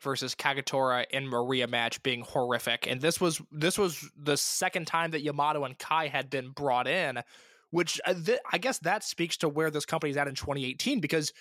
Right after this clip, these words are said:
you know, now you have guys that matter, either young guys or old guys in Dragon Gate currently that aren't booked on every show because the roster is so large. In twenty eighteen, because of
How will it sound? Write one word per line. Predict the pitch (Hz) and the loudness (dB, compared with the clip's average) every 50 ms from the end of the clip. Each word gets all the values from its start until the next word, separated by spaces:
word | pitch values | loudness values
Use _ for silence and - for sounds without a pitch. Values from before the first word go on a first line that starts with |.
| - - _ _ _ _ - | -16 -20 _ _ _ _ -2
you | 160 165 | 0 0
know, | 170 156 | 2 0
now | 151 143 143 151 160 175 226 277 277 208 147 143 139 135 127 - _ _ _ _ _ _ _ _ _ | -2 -4 -2 0 0 0 2 2 2 2 2 2 0 -2 -4 -8 _ _ _ _ _ _ _ _ _
you | - 143 170 254 302 254 | -6 -2 0 0 2 2
have | 269 277 254 196 156 139 127 131 - _ _ _ 160 151 135 | 0 2 2 2 0 0 -2 -8 -18 _ _ _ -16 -8 -2
guys | - 151 175 196 202 180 151 | 0 0 2 2 0 0 0
that | 170 131 - | -2 -2 -2
matter, | 135 127 127 131 139 170 208 226 160 135 120 | -4 -6 -2 0 0 2 2 2 2 2 2
either | 123 139 143 151 147 | 0 0 0 0 0
young | 139 139 135 160 190 220 208 | 0 0 0 0 0 0 0
guys | 208 185 175 180 175 - | 0 2 2 2 2 0
or | 147 131 131 - _ - | 0 -2 -4 -4 _ 0
old | 160 165 190 214 196 160 | 2 2 2 0 0 0
guys | 143 123 120 120 127 123 - _ | 0 0 0 0 -4 -6 -8 _
in | - 170 180 185 | -2 0 0 0
Dragon | 180 147 - 147 151 165 160 | -2 -2 0 0 0 0 0
Gate | 147 135 - | -4 -6 -6
currently | - - - 170 196 208 160 147 139 | -6 -2 0 0 2 2 2 0 0
that | 135 127 127 - _ - | 0 0 -2 -4 _ 0
aren't | 180 180 202 156 165 147 | 2 2 2 0 -4 -2
booked | - 170 185 - - | 0 0 0 2 2
on | 156 143 - | 0 0 2
every | 143 151 139 143 135 123 | 0 0 0 0 -2 0
show | - - - 165 185 240 247 | 0 0 0 2 2 0 0
because | 156 135 - 139 135 - | -2 -2 -2 -2 -2 0
the | - 143 | 0 0
roster | 139 135 143 143 165 185 - - - 160 151 | 0 2 2 2 2 2 0 0 0 0 0
is | 143 - | 0 0
so | - - 143 117 | 0 0 0 -2
large. | 120 127 113 117 123 151 208 208 151 127 131 135 - - - - - _ _ _ _ _ | -2 -6 -4 0 2 4 4 4 2 0 -2 -6 -8 -10 -12 -16 -20 _ _ _ _ _
In | - 165 165 | -2 -2 -2
twenty | - - - - 160 156 185 233 269 269 240 208 | -2 -4 -4 -4 -2 0 2 2 2 2 0 0
eighteen, | 185 - _ - - - 208 233 240 202 | 0 -2 _ -10 -6 -4 -4 -4 -4 -4
because | 139 135 - 170 160 151 147 | -4 -2 0 2 2 2 0
of | - - 143 131 123 | -2 -2 -2 -2 -2